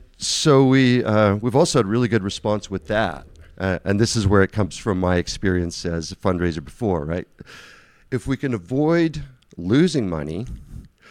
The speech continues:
we can keep the profit margins tight and s-, and still share this with everybody and still have a f-, uh, a business. So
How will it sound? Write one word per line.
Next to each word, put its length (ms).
we 100
can 180
keep 240
the 80
profit 380
margins 480
tight 340
and 100
s-, 240
and 220
still 380
share 380
this 220
with 120
everybody 460
and 100
still 180
have 180
a 40
f-, 260
uh, 300
a 80
business. 460
So 360